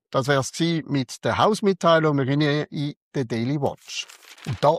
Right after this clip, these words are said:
ist es gar keine Frage. Es kann gar keine Frage sein, was die Meldung von der Woche ist. Da kann jetzt der Rest von der Woche noch passieren, was will. Die Schlagzeile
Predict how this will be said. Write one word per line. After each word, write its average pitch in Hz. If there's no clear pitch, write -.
ist 339
es 143
gar 101
keine -
Frage. 98
Es -
kann 190
gar 156
keine 143
Frage 135
sein, 139
was 127
die -
Meldung 160
von 143
der 147
Woche 202
ist. 151
Da 131
kann 151
jetzt -
der 120
Rest 165
von 156
der 151
Woche 147
noch 135
passieren, 123
was 117
will. 190
Die 156
Schlagzeile 127